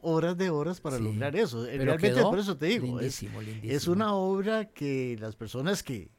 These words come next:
Speaker 1: que les interesa, pues, este, vamos a ver si en este podcast agregamos algunas cositas ahí, por lo menos para que la
Speaker 2: Ajá.
Speaker 1: gente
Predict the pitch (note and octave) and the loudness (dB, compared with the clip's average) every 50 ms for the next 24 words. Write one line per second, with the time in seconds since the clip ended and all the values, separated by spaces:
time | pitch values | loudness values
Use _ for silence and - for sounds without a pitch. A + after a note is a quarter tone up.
0 | _ _ _ - A#2+ B2 A#2+ A2 C3 A#2 G#2+ A#2+ A2 A2+ A#2 B2 A#2+ - - F#3 | _ _ _ -6 -4 -4 -2 -4 -4 -4 -4 -4 -4 -2 -2 -4 -4 -4 -4 -6
1 | G3 G3+ F#3+ - - - G#2+ - - G#2+ G#2+ G2 - - - F2 F#2+ G2 - - | -4 -4 -6 -8 -10 -14 -16 -12 -8 -8 -8 -8 -8 -10 -10 -8 -8 -8 -10 -12
2 | - - G#2+ G2 F#2 F#2 F#2 - G#2+ A2+ C#3 D#3+ - F3+ F3 E3 F#3 D#3+ C#3+ C3+ | -12 -10 -8 -6 -6 -8 -8 -8 -6 -4 -4 0 0 0 0 0 -2 -2 -4 -4
3 | - F3+ C3+ - C#3 D3 C3 - F#3+ E3+ - D3 B2+ A2+ G#2+ G#2 A2+ A#2 C#3+ D3+ | -4 -6 -6 -4 -4 -4 -4 -4 -8 -6 -6 -6 -6 -6 -6 -6 -6 -6 -6 -6
4 | D#3+ E3 C#3 C#3 D#3+ F#3 E3 - - B2 A2+ - C#3+ D#3 - F#3+ D3+ - - A2+ | -6 -4 -4 -4 -4 -4 -4 -6 -8 -10 -6 -4 -4 -4 -4 -6 -6 -6 -6 -6
5 | - F#3 E3+ - B2 A2+ A2 A#2+ C#3+ E3 D#3+ - C#3+ A#2+ A#2+ G2 - G#2 F#2+ F2 | -6 -6 -6 -6 -6 -6 -4 -4 -4 -6 -6 -6 -6 -6 -6 -6 -8 -10 -10 -8
6 | F2+ G#2 G#2+ A2 - D3+ D3 C3+ - | -8 -8 -8 -6 -6 -6 -6 -6 -8